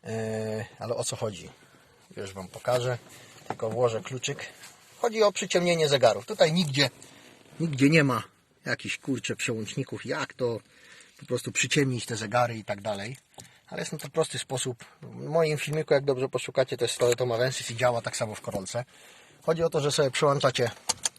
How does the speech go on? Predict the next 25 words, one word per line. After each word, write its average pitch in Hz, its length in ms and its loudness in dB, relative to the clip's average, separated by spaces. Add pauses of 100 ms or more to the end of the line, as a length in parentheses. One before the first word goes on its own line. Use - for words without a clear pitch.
(1120)
zapłon. 196 600 8 (1600)
I 127 40 -12
teraz 139 220 4
patrzcie, 101 260 -4
w - 20 -10
momencie 131 520 -2 (120)
przełączenia 117 520 -6
świateł 92 480 -8 (1500)
zegary 113 320 -4
wam 110 160 -8
przygasają. 92 520 -8 (520)
Teraz 127 520 4 (520)
jest, 117 380 0
y, 104 540 -6
jeszcze 107 300 -6
fajnie, 113 320 0
bo 92 100 -6
ja 92 100 -4
sobie 98 180 -8
ustawiłem, 101 440 -6
ale 98 140 -6
uwierzcie 104 360 -6
mi, 101 80 -6
jak 95 140 -10
jest - 240 -4